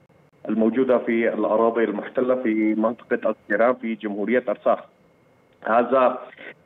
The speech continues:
آه، هذه ال-، آه، البيانات التي تنشرها عادة وزارة الدفاع الأذربيجانية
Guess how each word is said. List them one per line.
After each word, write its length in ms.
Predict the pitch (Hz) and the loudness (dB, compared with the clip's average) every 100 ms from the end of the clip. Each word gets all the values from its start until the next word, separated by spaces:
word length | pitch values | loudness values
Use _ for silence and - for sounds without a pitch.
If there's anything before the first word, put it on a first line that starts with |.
| - | -4
آه، 280 | 113 107 113 | 2 4 4
هذه 580 | 113 139 131 135 139 123 | 2 2 2 2 4 4
ال-، 240 | 123 117 | 4 4
آه، 760 | 110 107 107 107 104 98 98 95 - _ - - | 2 2 2 4 4 2 0 -8 -14 _ -10 -2
البيانات 680 | 120 107 117 120 151 147 120 | 0 2 4 4 4 2 0
التي 320 | 113 110 - | -2 -4 -6
تنشرها 420 | 110 104 127 104 | -8 -6 -2 0
عادة 460 | 98 92 113 113 - 101 98 95 | 2 0 0 -2 -4 -6 -6 -6
وزارة 480 | 92 101 110 110 - | -4 -2 0 -2 -4
الدفاع 520 | 98 101 - 123 101 | -12 -10 -4 -2 -2
الأذربيجانية 1000 | 104 101 98 98 90 95 98 98 123 160 | -2 -2 -2 -4 -4 -4 -2 0 2 0